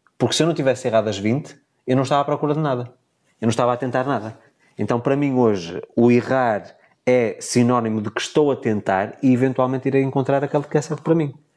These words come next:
Quantas mudanças nós já fizemos na nossa vida, Zé?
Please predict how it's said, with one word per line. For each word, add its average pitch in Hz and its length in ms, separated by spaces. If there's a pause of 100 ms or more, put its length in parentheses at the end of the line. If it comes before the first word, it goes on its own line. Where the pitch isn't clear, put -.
(1300)
Quantas 170 320
mudanças 120 640
nós 107 260
já 123 100
fizemos 92 400
na 98 60
nossa 104 260
vida, 98 260
Zé? - 220